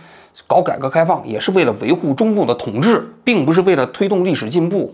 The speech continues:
对人民群众好啊。我是这么看这个问题啊。其实我们评价历史人物要放到特定的历史场景中间去，不能抽离这个。你比如说华盛顿，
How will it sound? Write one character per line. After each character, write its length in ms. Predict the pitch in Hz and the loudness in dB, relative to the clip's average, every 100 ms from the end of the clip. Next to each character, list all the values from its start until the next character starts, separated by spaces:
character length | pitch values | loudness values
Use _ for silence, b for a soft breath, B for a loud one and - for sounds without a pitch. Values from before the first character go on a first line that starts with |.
| - - | -10 0
对 140 | 165 | 2
人 100 | 139 | 2
民 140 | 160 | 0
群 120 | 170 175 | 0 0
众 160 | 175 | 0
好 380 | - - 123 - B B B B B B B | -2 -2 -2 -2 B B B B B B B
啊。 180 | - - - _ _ - | -12 -12 -14 _ _ -10
我 140 | 92 | -6
是 100 | 185 | 0
这 80 | 196 | 0
么 80 | 233 | 0
看 220 | - 135 | -2 -6
这 80 | 107 | -6
个 60 | 101 | -8
问 120 | - | -10
题 140 | - | -10
啊。 100 | - - _ _ b b b b | -16 -18 _ _ b b b b
其 160 | - 202 | -2 2
实 80 | 202 | 2
我 160 | 123 | 0
们 100 | 101 | -4
评 240 | 101 117 160 | -6 -2 0
价 140 | 143 | 2
历 120 | 151 | 2
史 140 | 123 - | -2 -6
人 120 | 90 | -10
物 160 | 104 127 | -6 -4
要 80 | |
放 320 | 131 - 180 120 | -2 0 0 2
到 140 | 120 | -2
特 220 | - 170 | 0 0
定 120 | 135 | 2
的 80 | 117 | 0
历 120 | 139 139 | 0 0
史 160 | 110 | -2
场 300 | - - 127 | -10 -8 -8
景 160 | 131 - | -8 -12
中 180 | 82 92 | -16 -18
间 120 | - | -16
去， 200 | - - _ | -16 -18 _
不 80 | - | -4
能 160 | 143 139 | -2 -2
抽 220 | - 131 | 0 0
离 120 | 107 | -2
这 120 | - | -6
个。 100 | - - _ b b b b | -14 -16 _ b b b b
你 100 | 156 | 0
比 80 | 151 | 2
如 80 | 104 | 2
说 140 | 117 | 0
华 240 | - 127 | 0 -2
盛 140 | 127 143 | 0 0
顿， 260 | 170 - | 0 -2